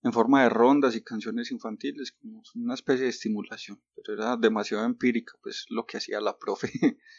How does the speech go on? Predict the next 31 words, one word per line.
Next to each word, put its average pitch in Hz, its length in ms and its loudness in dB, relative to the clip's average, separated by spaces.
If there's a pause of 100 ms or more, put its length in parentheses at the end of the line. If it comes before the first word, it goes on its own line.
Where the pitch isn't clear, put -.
(340)
Se 113 80 -10
sabía 107 280 -2
una 143 160 2
canción 123 460 0
y 131 100 0
nos 110 260 -4
la 107 80 -2
enseñaba 120 560 -2
y - 40 -8
listo. - 480 -16 (1300)
Eh, 110 800 4 (300)
dentro 123 680 4
de 120 60 6
los 117 160 2
programas 127 500 6
de 151 80 4
las 127 160 6
administraciones 110 720 0
municipales, 110 1080 6 (300)
eh, - 320 -14
se - 360 -2
dio 104 260 0
la 113 100 4
oportunidad 117 640 0
de 101 140 -10
que 101 200 -8
niños 113 840 -2 (200)
como - 340 -2
yo, 113 380 4
que - 80 -20
estudiamos 104 760 -6